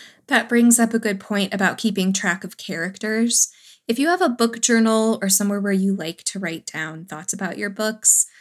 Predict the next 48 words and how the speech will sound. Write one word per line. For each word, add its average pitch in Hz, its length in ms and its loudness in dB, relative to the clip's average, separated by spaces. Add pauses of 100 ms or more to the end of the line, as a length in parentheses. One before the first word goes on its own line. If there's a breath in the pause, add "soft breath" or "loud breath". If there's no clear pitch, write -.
(280 loud breath)
or 233 640 6
just 196 300 4
if 196 120 -2
you 208 100 0
don't 208 200 0
mind 180 260 0
writing 180 360 0
in 208 260 0
your 190 100 6
books - 340 -2
and 190 80 2
you 180 120 0
want 170 220 -4
to 170 60 -8
use 180 440 -4
the 165 500 -4
front 180 320 0
cover 175 500 0
or 165 200 -6
the 175 100 -6
first 180 320 -2
few 180 160 -6
pages - 800 -2 (580 loud breath)
to 233 120 -2
take 254 340 2
notes 190 340 2
about 226 280 2
the 240 80 -4
characters 247 800 -2
and 240 120 4
events 247 460 2 (100)
av-, 214 300 0
as 208 220 6
you 214 100 2
read, 220 480 -2
whether 190 300 2
that's 185 240 -4
a - 80 -4
book 330 340 -4
journaling 269 420 2
exercise 226 640 2
or, 190 100 -2
like 196 200 -2
I 190 40 -2
said, 196 220 2
just 202 160 2
sort 196 140 -2
of 190 120 -4